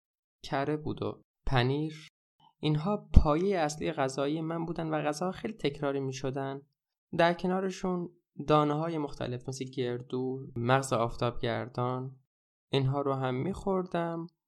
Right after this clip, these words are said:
اما یکی این که سیری مانایی به اندازهٔ زمانی که فراورده‌های گوشتی و حیوانی رو مصرف می‌کنید نخواهید داشت توی رژیم کتوژنیک گیاهی و همچنین توانایی ورزشیم پایین اومده بود.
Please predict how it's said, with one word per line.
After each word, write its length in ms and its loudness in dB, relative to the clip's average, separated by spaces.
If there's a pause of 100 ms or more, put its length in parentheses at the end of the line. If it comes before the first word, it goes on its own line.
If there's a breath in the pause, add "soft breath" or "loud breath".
(320)
اما 220 4
یکی 240 -4
این 100 -2
که 220 -6
سیری 920 -2
مانایی 720 2
به 100 0
اندازهٔ 560 0
زمانی 420 -2
که 420 -4 (380)
فراورده‌های 800 2
گوشتی 640 -2
و 80 0
حیوانی 440 2
رو 120 -2
مصرف 440 -4
می‌کنید 360 -2
نخواهید 420 -2
داشت 220 -4
توی 200 0
رژیم 440 -4
کتوژنیک 500 -4
گیاهی 580 -4
و 120 -6
همچنین 800 -2 (220)
توانایی 580 6
ورزشیم 580 0
پایین 340 -2
اومده 300 -2
بود. 340 -6